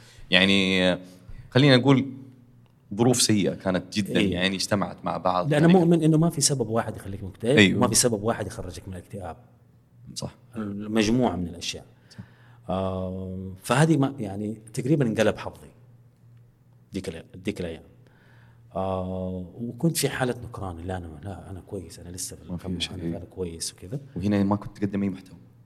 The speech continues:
Speaker 2: لا، لا، قاعد
Speaker 1: إيش اللي
Speaker 2: في البيت.
Speaker 1: خلص مع ليلة مع بدر، خلص.
Speaker 2: خلص.
Speaker 1: حتى سناب شات ما كنت أشوفك
Speaker 2: ولا
Speaker 1: ولا
Speaker 2: أي
Speaker 1: شيء،
Speaker 2: شيء.
Speaker 1: ولا شيء.
Speaker 2: ولا أي شيء. اختفيت.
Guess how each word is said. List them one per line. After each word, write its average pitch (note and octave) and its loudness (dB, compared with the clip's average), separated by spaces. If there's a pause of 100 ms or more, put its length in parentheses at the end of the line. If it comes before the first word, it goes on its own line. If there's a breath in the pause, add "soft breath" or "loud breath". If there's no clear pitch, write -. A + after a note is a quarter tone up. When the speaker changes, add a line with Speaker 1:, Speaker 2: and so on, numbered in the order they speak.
(680)
Speaker 2:
لا، G#2 0
لا، F2 0
قاعد F2 -6
Speaker 1:
إيش E2+ 2
اللي F2 -2
Speaker 2:
في - -8
البيت. F2 -2
Speaker 1:
خلص A#2 -4
مع C2+ -10 (180)
ليلة F2 0
مع E2+ -6
بدر، E2 -8
خلص. G#2 -4
Speaker 2:
خلص. F#2+ -2
Speaker 1:
حتى A2+ -2
سناب A#2 0
شات C#3 -2
ما A#2 -6
كنت - -12
أشوفك - -14
Speaker 2:
ولا G#2 -2
Speaker 1:
ولا A2+ 4
Speaker 2:
أي A#2 -2
Speaker 1:
شيء، F2 -4
Speaker 2:
شيء. D2+ -12
Speaker 1:
ولا F#2 -8
شيء. - -10
Speaker 2:
ولا G2+ -6
أي G2 -8
شيء. F#2+ -12 (120)
اختفيت. - -4